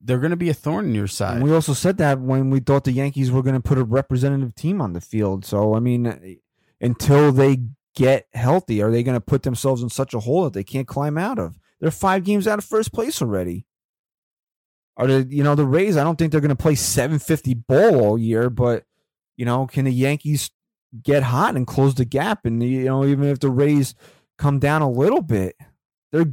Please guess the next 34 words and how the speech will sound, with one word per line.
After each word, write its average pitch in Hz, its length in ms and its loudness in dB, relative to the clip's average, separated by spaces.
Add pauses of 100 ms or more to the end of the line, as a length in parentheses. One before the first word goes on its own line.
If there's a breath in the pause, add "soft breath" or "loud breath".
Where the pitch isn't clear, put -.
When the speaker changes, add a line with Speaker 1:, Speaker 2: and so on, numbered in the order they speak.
(140)
Speaker 2:
they're 175 160 4
a 208 40 4
good 190 300 0
team. 226 260 0
I 165 60 2
don't 208 160 0
think 226 180 -2 (420 soft breath)
anybody 180 520 4
was, 147 320 2
was 147 280 0
really 165 240 4
sleeping 165 460 0
on 123 140 0
them. 139 180 -2
We 139 320 0 (220)
thought 170 320 4
that 139 400 2 (200)
at 131 180 0
full 156 240 2
strength 165 400 0
that 120 100 0
they 120 120 0
weren't 139 320 0
on 135 100 -2
the 123 140 -2
level 131 320 0
of 120 80 -2
the 117 60 -2
Red 131 220 0
Sox 139 360 -4
or 117 40 -8
the 110 80 -4
Yankees, 120 460 -4
but, 113 260 0